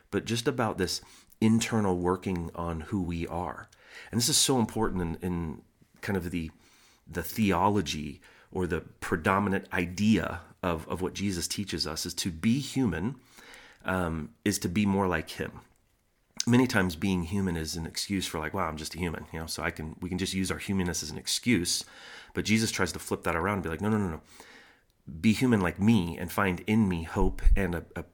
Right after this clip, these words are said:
purity, a thing that not just, like, saves you, but makes you more like me." So it's not just about heaven someday, but about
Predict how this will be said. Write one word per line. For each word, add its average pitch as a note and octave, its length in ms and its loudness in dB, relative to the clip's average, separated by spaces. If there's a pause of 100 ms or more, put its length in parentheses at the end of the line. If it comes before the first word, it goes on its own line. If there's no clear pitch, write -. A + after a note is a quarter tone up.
purity, E2+ 720 0
a E2 80 -8
thing F2+ 220 -4
that F2 100 -4
not F2+ 140 -4
just, E2+ 260 -8
like, - 160 -10
saves G2+ 420 0
you, E2+ 120 -4
but D#2 200 -8
makes F#2 380 -2
you F#2 100 -2
more E2 260 -4
like F2 380 -2
me." E2 200 -8
So E2 240 -4
it's E2 140 -6
not F#2+ 160 -2
just E2+ 160 -12
about E2+ 160 -6
heaven D#2 260 -8
someday, F2+ 400 -2
but D#2+ 160 -6
about D#2+ 240 -6